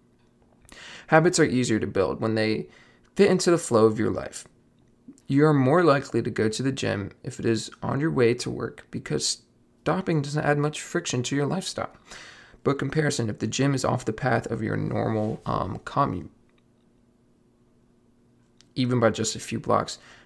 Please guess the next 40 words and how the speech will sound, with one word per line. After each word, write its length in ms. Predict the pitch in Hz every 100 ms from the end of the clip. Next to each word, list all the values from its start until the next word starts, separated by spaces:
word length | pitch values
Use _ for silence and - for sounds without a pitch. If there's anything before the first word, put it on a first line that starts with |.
| -
now 80 | 135
you're 180 | 139
going 380 | 135 117 107 76 - _ _ _ -
out 100 | 139
of 120 | 127
your 100 | 117
way 320 | 120 123 90 - _ _ _ _ _ _ _ _ _
to 100 | -
get 140 | 147 147
there. 220 | - - _ _ _ _ _ _ _ _ _ _ _ _ _ _ _ _ _ _ _ - - - -
Perhaps 380 | - 160 165 -
even 160 | 170 196
more 160 | 208
effective 420 | 180 160 151 127 110
is 160 | 117
reducing 420 | 127 127 139 156
the 40 | 127
friction 560 | - 120 - 127 117
within 300 | - - 113
your 100 | 117
home 260 | 135 113 117
or 100 | 104
office. 480 | 147 - - - - _ _ _ _ _ -
Too 260 | - 185
often, 340 | 135 127 120 110
we 100 | 113
try 220 | - 147
to 60 | 143
start 320 | - 165 139
habits 320 | 117 123 -
in 80 | -
high-friction 640 | - 127 135 135 123 131
environments. 560 | 127 156 151 - - - _ _ _ _ - - -
We 100 | -
try 220 | 135 151
to 60 | 139
follow 360 | - 131 135 120
a 60 |
strict 380 | - - 143 -
diet 400 | 113 107 -